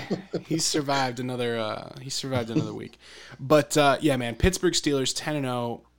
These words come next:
Speaker 2: you know,
Speaker 1: <sighs>
Speaker 2: I gotta, you know, at this point, I'm not even gonna acknowledge it, just gonna keep it because we did, we just, we've mentioned it every week, so the mention continues. Um, you know,
Speaker 1: Yeah.
Speaker 2: and, uh, you know, this week, so what do you got? You got Houston and Detroit, right?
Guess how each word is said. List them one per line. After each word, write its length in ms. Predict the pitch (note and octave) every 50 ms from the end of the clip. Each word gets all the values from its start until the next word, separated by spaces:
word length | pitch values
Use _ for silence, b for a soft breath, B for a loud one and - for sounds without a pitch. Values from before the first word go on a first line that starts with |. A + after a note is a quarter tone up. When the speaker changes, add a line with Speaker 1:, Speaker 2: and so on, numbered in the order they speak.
| _
Speaker 2:
you 120 | - C3+ B2+
know, 420 | B2 A2 G2+ A#2 A2+ A2+ A2+ A2 - - -
Speaker 1:
<sighs> 140 | _ _ _
Speaker 2:
I 120 | - C3+ A#2
gotta, 260 | C3+ C3+ C3+ C3+ B2 - - -
you 100 | C3+ B2
know, 80 | B2
at 80 | B2 A#2
this 160 | - C#3 -
point, 200 | - - C#3 C3+
I'm 60 | C3
not 100 | C3+ C3+
even 100 | C3 B2 B2+
gonna 120 | B2 A#2+
acknowledge 500 | A#2+ A2+ A#2 A#2+ B2+ C3 C3 C3 B2 A#2+
it, 80 | B2+ A#2+
just 160 | A#2 A2 -
gonna 140 | B2+ A#2+ B2
keep 280 | - - D3 C3 A2 C3
it 160 | B2 - -
because 320 | C3 A#2+ - - C3 A2+ A#2
we 120 | B2+ A#2+
did, 300 | A#2 - B2 G#2+ B2 C#3+
we 100 | G3+ A3+
just, 300 | A3+ - G#3 - - -
we've 260 | C#3+ C3+ C3+ B2+ A#2
mentioned 380 | B2+ C3+ D3+ D#3 - - D#3 D#3
it 80 | D3+
every 180 | C#3+ C#3+ C#3+ C#3+
week, 280 | C3 C3 B2+ B2 A#2+ -
so 320 | - - A#2+ A#2 A#2 A2+ B B B B B B B - -
the 80 | C#3
mention 400 | C3 C3+ C3+ C#3 C3+ - C#3+ C#3+
continues. 720 | - - C3+ B2+ - - B2 A#2+ A#2 A#2 A#2 A#2 A2+ - - -
Um, 600 | - B2 A#2+ A#2 A2+ A2+ A2+ A#2+ A#2+ - - - - -
you 120 | B2 B2+ B2
know, 240 | A#2+ A#2 A#2 A#2+ A#2
Speaker 1:
Yeah. 200 | A2+ - D#3 - - - - - - _ -
Speaker 2:
and, 320 | C3+ C3+ C3 C3 B2+ B2+
uh, 320 | C3 B2+ B2+ B2+ B2+ A#2+ -
you 120 | - C#3+ C#3+
know, 120 | C3+ C3
this 200 | C3 D3+ D3+ -
week, 120 | - D3+ -
so 100 | - E3
what 60 | D#3+
do 60 | D3
you 40 | C3+ B2
got? 200 | A#2 - - C3
You 80 | B2
got 140 | B2 A#2+ -
Houston 500 | - - F#3 G3 F3 F#3 - F#3 F3+ D#3+
and 100 | C#3+ B2+
Detroit, 520 | A2+ A2 - - - D#3+ D#3 D#3 D#3+ - - _ _ -
right? 320 | - C3+ C#3 C3+ C3